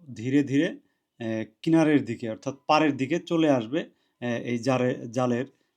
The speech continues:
বাধা পেয়ে। তারা আর বের হতে পারবে না, লাফ দিয়েও বের হবে না, আহ, এবং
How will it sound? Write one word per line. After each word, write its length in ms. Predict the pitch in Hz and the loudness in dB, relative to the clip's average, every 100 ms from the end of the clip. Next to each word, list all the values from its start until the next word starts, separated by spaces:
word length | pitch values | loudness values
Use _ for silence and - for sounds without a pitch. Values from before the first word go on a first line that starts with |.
| 117 | -8
বাধা 380 | 107 127 127 | -2 0 0
পেয়ে। 240 | 127 113 98 | -4 -6 -10
তারা 280 | - 120 127 | -6 -2 -2
আর 80 | |
বের 380 | 143 127 104 160 | -4 -6 2 4
হতে 160 | 160 160 | 4 -2
পারবে 260 | 127 101 101 | -4 -4 -8
না, 100 | 107 | -6
লাফ 260 | 113 123 | 0 0
দিয়েও 300 | 123 147 156 | 0 -2 0
বের 180 | 143 160 | 0 -2
হবে 160 | 165 175 | -4 -6
না, 100 | 240 | -8
আহ, 680 | - _ _ _ _ _ 120 | -18 _ _ _ _ _ -4
এবং 720 | 117 - 110 120 123 120 | -2 -4 -4 -6 -6 -10